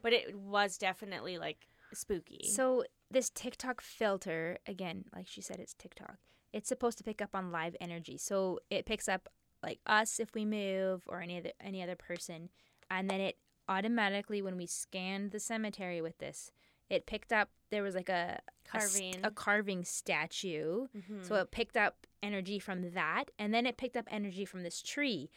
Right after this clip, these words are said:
Speaker 2: And so we, we decided at that point, "Oh, it's just picking up those because they're large." They were quite large. But oddly enough, when we went closer to the tree, 'cause we're like, "Oh, it's just a tree," it wasn't. This tree grew out of a grave. So it had, like, a headstone, like,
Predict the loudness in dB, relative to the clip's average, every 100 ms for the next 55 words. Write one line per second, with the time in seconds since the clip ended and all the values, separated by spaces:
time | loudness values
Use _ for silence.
0 | -20 _ -2 4 4 4 2 0 -2 2
1 | 6 6 6 6 4 4 0 -2 6 10
2 | 10 8 2 0 -6 -8 -6 -4 -4 -2
3 | -2 -2 -4 -2 -2 0 6 6 6 0
4 | -4 -4 -2 -4 -2 -4 -4 -6 -12 -20
5 | _ _ _ _ _ _ 2 2 2 -4
6 | _ 2 4 6 4 4 2 0 -2 -2
7 | 0 -2 2 0 0 -6 -4 -4 0 0
8 | 0 -4 -2 2 2 2 -8 -10 -6 -4
9 | -4 -6 -16 -2 0 6 4 4 -2 -4
10 | -4 -2 -2 -2 0 4 6 6 4 2
11 | 2 4 2 0 0 2 0 0 -10 -16
12 | _ _ -6 -2 0 0 0 2 2 2
13 | 2 2 2 -2